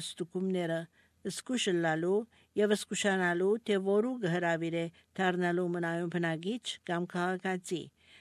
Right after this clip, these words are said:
բայց խտրականություն հիմնված գրոնի, ցեղի կամ ծնած երկրի վրա մեզի համար երբեք լավ չէ ծառայած։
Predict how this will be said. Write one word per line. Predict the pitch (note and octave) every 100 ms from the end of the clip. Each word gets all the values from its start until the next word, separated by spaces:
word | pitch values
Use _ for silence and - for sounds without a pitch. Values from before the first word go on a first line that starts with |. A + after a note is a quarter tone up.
| - -
բայց | F#3+ G3 - -
խտրականություն | F3 F3+ F3 E3+ E3+ E3 G#3+ A#3 D4 - _ _ _ G3
հիմնված | F#3 F3+ F3 F#3 F#3 F3+
գրոնի, | F3 F3 F3 F#3+ A3+ A3+ -
ցեղի | - F3+ E3 F#3 B3 B3 -
կամ | F3 F3
ծնած | F3+ F3+ F#3+ F#3 D#3
երկրի | D#3+ E3+ F3
վրա | G3 G#3+ B3 A#3+ - - - F#3+
մեզի | G3 G#3 G#3
համար | G#3+ G#3 G3+ F#3
երբեք | E3 - F3 E3 E3+
լավ | F3 E3+
չէ | - G#3+
ծառայած։ | F3+ C#3+ C#3 C#3+ C#3 C3+ - -